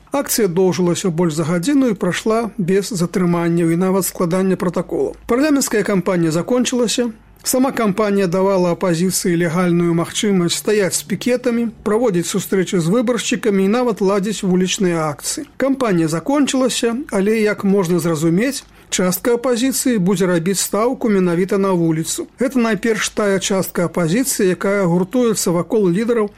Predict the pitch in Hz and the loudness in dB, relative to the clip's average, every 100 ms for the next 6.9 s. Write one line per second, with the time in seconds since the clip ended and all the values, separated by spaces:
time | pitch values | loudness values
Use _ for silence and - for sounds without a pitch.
0 | 208 190 196 233 - 190 196 185 196 196 | 0 2 2 0 0 0 0 0 0 2
1 | 196 196 185 220 202 214 170 - 165 160 | 2 0 0 0 2 2 0 0 0 0
2 | 226 208 180 180 165 - 233 233 196 220 | 0 0 0 -2 -4 0 0 0 -2 -2
3 | 202 - - 220 180 196 190 180 170 170 | -4 -4 -2 0 2 2 2 2 0 0
4 | 185 247 240 240 247 - - 262 262 262 | 0 2 2 0 -2 -6 -2 0 2 2
5 | 247 175 202 262 - 202 190 208 226 226 | 2 2 2 0 0 0 2 2 2 2
6 | 220 202 196 185 185 180 165 151 143 | 2 2 2 2 0 -2 0 0 -2